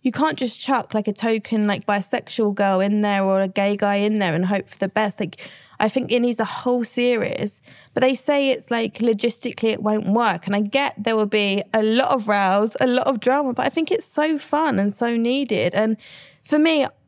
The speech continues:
on my OnlyFans, people think it's just a lot of, like, guys signing up to, like, perv on me, but I get so many questions from bisexual men being like,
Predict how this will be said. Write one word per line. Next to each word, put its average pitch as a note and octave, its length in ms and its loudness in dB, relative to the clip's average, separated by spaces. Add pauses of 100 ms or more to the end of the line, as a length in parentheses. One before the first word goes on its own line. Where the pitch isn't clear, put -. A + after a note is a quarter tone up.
(140)
on C#4 140 4
my D#4+ 100 2
OnlyFans, C#4 500 0
people C4+ 300 -2
think B3 240 0
it's - 160 -8
just G#3+ 260 -4
a A#3 80 2
lot A3+ 180 2
of, G3 120 -2
like, G3+ 300 -2
guys G3 400 0
signing G3 360 0
up F#3+ 260 -2
to, G3+ 80 -4
like, F#3 260 -2 (340)
perv A3 300 2
on G3 140 2
me, G#2+ 180 -2
but G#3+ 240 -2
I A#3 140 0
get - 200 -4
so C4+ 300 0
many C#4 160 0
questions G#3 720 -2
from G#3 180 0
bisexual G#3+ 580 -2
men G#3+ 360 0
being G3+ 300 0
like, G3+ 240 0